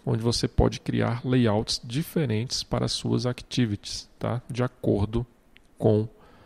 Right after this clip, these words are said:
com o tamanho e a orientação da tela do dispositivo. Ok? Então, por exemplo, quando a tela do dispositivo está na orientação retrato, tá? Que no caso seria a orientação em vertical,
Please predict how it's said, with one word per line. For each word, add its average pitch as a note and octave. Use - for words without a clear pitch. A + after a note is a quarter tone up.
com A#2+
o B2+
tamanho C3+
e C3+
a B2+
orientação B2
da A2+
tela G2+
do G2+
dispositivo. A#2
Ok? -
Então, B2
por A2+
exemplo, G2+
quando A#2+
a -
tela G2+
do G2+
dispositivo G#2
está G#2+
na G2+
orientação B2+
retrato, B2
tá? A#2
Que -
no G#2+
caso A2+
seria G#2+
a G#2
orientação G#2+
em G#2
vertical, B2